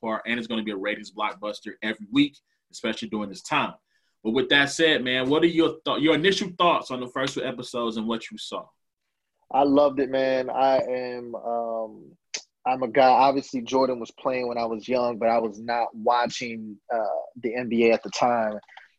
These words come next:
Speaker 2: And so I was kinda, you know, around the Kobe Shaq era. But, um, I always asked myself, I always had the question, man,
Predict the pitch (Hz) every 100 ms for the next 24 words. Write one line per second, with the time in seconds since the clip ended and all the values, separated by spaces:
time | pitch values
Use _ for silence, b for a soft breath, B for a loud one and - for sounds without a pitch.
0 | - 120 - - 120 120 123 120 - 127
1 | 120 113 113 120 110 110 117 113 107 -
2 | 117 107 - 123 120 113 110 110 104 -
3 | b b b - 110 143 131 127 123 120
4 | 120 127 131 170 190 170 165 180 - 143
5 | 131 131 123 117 156 165 - 160 139 -
6 | 143 - 131 127 190 196